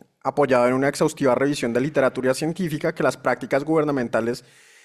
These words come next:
durante la pandemia de dos mil veinte impu-, impusieron restricciones injustificadas a los derechos de niños, niñas y adolescentes en edad escolar, particularmente en cuanto a la capacidad de asistir presencialmente a las instituciones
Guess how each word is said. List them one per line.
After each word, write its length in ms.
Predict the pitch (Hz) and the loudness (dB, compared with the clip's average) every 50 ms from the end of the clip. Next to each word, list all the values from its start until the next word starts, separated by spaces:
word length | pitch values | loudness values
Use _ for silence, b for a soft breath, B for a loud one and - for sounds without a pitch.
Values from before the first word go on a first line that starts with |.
| b b b b b | b b b b b
durante 380 | 147 156 147 147 139 147 151 | 2 2 4 2 2 2 2
la 140 | 135 131 - | 2 2 2
pandemia 460 | 139 127 123 117 127 123 123 127 135 | 0 0 2 2 2 2 2 2 2
de 40 | 151 | 4
dos 160 | 160 156 139 | 4 4 2
mil 160 | 139 139 139 | 2 0 0
veinte 400 | 139 156 156 151 - 165 165 165 | 2 2 2 2 0 0 -2 -2
impu-, 180 | 165 156 127 - - | -4 -10 -14 -10 -4
impusieron 540 | - 151 151 151 147 131 147 135 135 135 135 | 0 0 0 0 -2 -2 0 0 0 0 0
restricciones 640 | 127 151 151 - - 151 143 - 151 131 127 123 135 | 0 -2 -2 -2 -4 -8 -6 -4 -2 -2 -2 -2 -2
injustificadas 720 | 135 135 139 135 - 139 143 135 - - 147 139 139 143 | -4 -4 -6 -6 -8 -8 -8 -6 -2 0 2 2 2 2
a 60 | 160 | 0
los 120 | 151 156 139 | 0 0 0
derechos 360 | 135 123 120 110 - 120 113 | 0 0 0 -2 -4 -4 -2
de 100 | 139 139 | -2 0
niños, 260 | 139 131 127 123 120 | 0 0 0 0 0
niñas 340 | 127 139 139 135 135 131 131 | 0 0 0 0 0 0 2
y 40 | 143 | 2
adolescentes 720 | 143 147 156 165 160 165 165 160 156 156 156 156 156 - - | 2 4 4 4 2 2 0 -2 0 0 0 -2 -2 -2 -4
en 120 | 147 139 | -4 -2
edad 220 | 131 127 123 120 | -2 -2 -2 -2
escolar, 600 | 120 120 - - 170 165 156 151 - - - - - | -2 -4 -2 -2 0 0 0 0 -2 -4 -8 -6 -2
particularmente 1200 | 143 131 - - 143 123 - - 131 131 123 120 123 131 131 127 127 135 147 156 147 - - _ _ | -2 -2 -2 -2 -8 -10 -4 0 0 2 2 2 2 0 0 0 0 0 0 0 -2 -4 -10 _ _
en 140 | - 143 135 | -4 -4 -4
cuanto 480 | - - 139 127 123 123 123 127 123 - - | -2 -2 -2 -2 -2 -2 -2 -2 -2 0 0
a 60 | 123 | 2
la 220 | 120 120 120 - | 2 2 0 0
capacidad 680 | - 117 - - - 117 113 - - 123 123 117 107 | -2 -6 -4 0 0 0 0 -2 -2 0 2 2 2
de 320 | 107 110 117 139 139 135 - | 0 0 0 0 0 0 0
asistir 560 | 143 135 120 - - - - - - 147 156 | -2 -4 -4 -4 -8 -14 -12 -8 -6 -6 -4
presencialmente 680 | - 151 156 160 156 147 - 131 120 120 123 123 123 123 | -2 -2 -2 0 -2 -2 0 0 0 0 0 -2 -2 0
a 60 | 127 131 | 0 2
las 260 | 135 131 127 - - B B B B B B B B B | 0 0 -2 -6 -12 B B B B B B B B B
instituciones 800 | B 143 143 139 147 135 - 135 120 - 131 123 123 123 - - | B -2 -2 0 -2 -4 -4 -2 -2 0 0 0 0 0 -2 -4